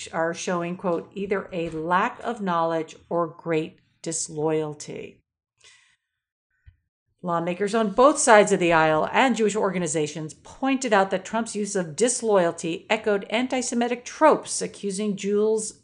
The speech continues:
Jews of dual allegiances.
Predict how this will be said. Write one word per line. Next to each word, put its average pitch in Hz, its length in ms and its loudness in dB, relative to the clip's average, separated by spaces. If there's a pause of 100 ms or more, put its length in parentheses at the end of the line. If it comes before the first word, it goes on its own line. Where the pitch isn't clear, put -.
(100)
Jews 202 340 -4
of 165 320 -8
dual 220 540 -2 (360)
allegiances. 196 1080 -6